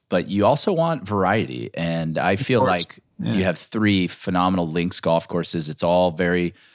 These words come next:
Speaker 1: uh, uh, linksy, but the dunes and the, and the land that each of your three courses works on feel like they could be hundreds and hundreds of miles away because e-, even though they're all part of the same dune system, they're, uh, they play very differently. And I, I, I really enjoyed that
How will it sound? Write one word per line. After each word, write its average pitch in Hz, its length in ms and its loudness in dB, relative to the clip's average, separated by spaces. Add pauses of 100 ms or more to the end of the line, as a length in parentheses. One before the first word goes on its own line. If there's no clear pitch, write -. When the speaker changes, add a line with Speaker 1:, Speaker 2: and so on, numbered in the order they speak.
(140)
Speaker 1:
uh, - 40 -12
uh, 76 360 -2
linksy, 87 500 -2
but 90 140 -6
the 92 80 -4
dunes 104 640 4
and 92 180 0
the, 85 160 0
and 87 100 0
the 82 80 0
land 104 380 2
that 90 140 -2
each 117 200 0
of 101 120 -2
your 92 100 2
three 92 200 -2
courses 92 640 0 (400)
works 95 400 2
on 76 360 -2 (200)
feel 110 200 2
like 98 180 4
they 98 100 4
could 95 180 0
be 87 80 0
hundreds 98 560 2
and 82 120 0
hundreds 92 300 0
of 85 60 0
miles 82 320 2
away 92 360 4
because 90 600 2 (260)
e-, 98 100 4
even 98 280 2
though 95 100 6
they're 92 140 6
all 90 160 4
part 92 220 2
of 87 40 0
the 85 80 0
same 82 400 -2 (120)
dune 90 320 2
system, 80 580 -2
they're, 85 320 2 (400)
uh, 82 380 0
they 110 100 4
play 143 180 6
very 175 200 4
differently. 82 400 2
And 87 100 2
I, 110 240 4
I, 110 280 4
I 101 100 0
really 180 200 4
enjoyed 165 300 4
that 71 220 -6